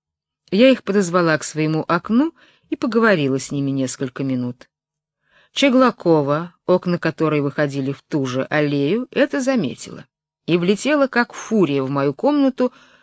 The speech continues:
чтобы меня побранить за то, что я посмела разговаривать с ними из окна. Она и их выбранила за то, что они остановились,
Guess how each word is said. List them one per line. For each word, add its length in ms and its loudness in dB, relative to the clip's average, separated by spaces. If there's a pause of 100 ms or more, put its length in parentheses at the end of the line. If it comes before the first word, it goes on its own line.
чтобы 320 0
меня 240 2
побранить 560 0
за 180 0
то, 220 2
что 200 -4
я 160 2
посмела 720 0 (240)
разговаривать 800 0
с 120 -10
ними 400 -2
из 180 -6
окна. 440 -8 (1040)
Она 320 2
и 140 0
их 340 -2
выбранила 500 2
за 160 0
то, 160 -2
что 240 -2
они 180 0
остановились, 840 -4